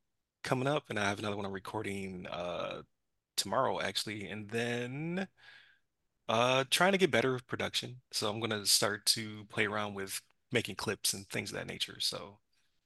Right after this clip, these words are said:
I usually shy away from it 'cause it's a lot of work, but, um,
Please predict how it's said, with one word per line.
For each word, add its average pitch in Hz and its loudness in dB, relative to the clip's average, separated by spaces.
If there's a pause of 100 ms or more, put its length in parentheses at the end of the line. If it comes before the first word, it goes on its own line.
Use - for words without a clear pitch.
(240)
I 98 2
usually 110 0
shy 110 8
away 117 6
from 143 0
it 135 0
'cause 104 -2
it's 95 -2
a 92 -4
lot 87 4
of - -8
work, 123 -2 (380)
but, - -4 (580)
um, 80 -4